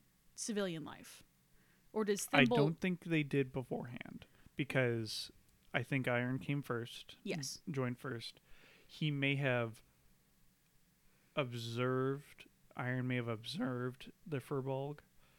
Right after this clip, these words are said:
Speaker 1: Mm.
Speaker 2: the Barbarian, like, and been like, "Okay, this looks funny."
Speaker 1: Yeah.
Speaker 2: And, like, maybe that's where that starts,
Speaker 1: Mm-hmm, mm-hmm.
Speaker 2: is as, like, "Hey, I saw this thing. Have your people look into it," and they do.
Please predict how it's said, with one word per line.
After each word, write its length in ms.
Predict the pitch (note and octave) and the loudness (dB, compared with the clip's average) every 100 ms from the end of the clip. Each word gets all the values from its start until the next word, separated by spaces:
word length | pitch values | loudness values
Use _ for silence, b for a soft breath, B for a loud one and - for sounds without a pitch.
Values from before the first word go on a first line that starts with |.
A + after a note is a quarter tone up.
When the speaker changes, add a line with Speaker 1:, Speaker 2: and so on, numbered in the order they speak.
| B B | B B
Speaker 1:
Mm. 80 | G3 - _ - | -12 -12 _ -6
Speaker 2:
the 160 | E3 B2 | -2 0
Barbarian, 720 | C3 B2+ B2 A#2+ B2 G3+ D3 G3+ _ _ _ _ _ _ _ _ D#3+ | 0 0 0 -2 -2 -4 -8 -18 _ _ _ _ _ _ _ _ -6
like, 300 | A#2+ - - _ - | -6 -6 -16 _ -4
and 180 | D3 B2+ | -2 0
been 140 | A#2+ | -2
like, 280 | A#2 A2 - - _ - - - C#3 | -4 -6 -10 -20 _ -20 -20 -14 -10
"Okay, 180 | - A#2+ | -4 -4
this 180 | A#2 | -4
looks 180 | - - | -8 -10
funny." 360 | - - G#3 B2+ _ _ _ _ | -8 -4 -4 -6 _ _ _ _
Speaker 1:
Yeah. 120 | G3+ | -2
Speaker 2:
And, 100 | C3 | 0
like, 240 | B2 A2+ - _ - | 0 -4 -8 _ -8
maybe 400 | C#3 C3 B2+ B2+ | 0 2 2 0
that's 360 | B2 A#2 A2+ - | 0 -2 -4 -4
where 160 | B2+ | -2
that 180 | A#2 A2 | -2 -4
starts, 640 | - - A2+ B2+ - - - | -8 -8 -8 -10 -12 -14 -2
Speaker 1:
Mm-hmm, 460 | A#3+ G3+ D#3 - F3+ | 2 2 -2 -10 -8
mm-hmm. 260 | E3 - | -8 -4
Speaker 2:
is 120 | C#3+ B2 | -2 -2
as, 140 | A#2 | -2
like, 200 | B2 - _ _ _ _ | -4 -6 _ _ _ _
"Hey, 300 | B2+ C3 A#2+ A2 - | -4 -2 -2 -6 -4
I 100 | - | -2
saw 240 | A#2 C#3+ A#2 | 0 0 0
this 260 | A#2 - | -2 -4
thing. 320 | - A#2 A2 A2+ b b b b b _ _ _ - | -6 -6 -6 -12 b b b b b _ _ _ -2
Have 180 | C3 A#2+ | -2 0
your 80 | |
people 300 | - B2+ B2+ | -2 -4 -4
look 160 | A#2+ A#2 | -4 -2
into 300 | B2+ A2 B2 | -4 -2 -4
it," 100 | A2 | -4
and 240 | - A#2+ A2+ | -4 -4 -2
they 100 | A2 | 0
do. 380 | B2 A#2 A2 | 0 0 -2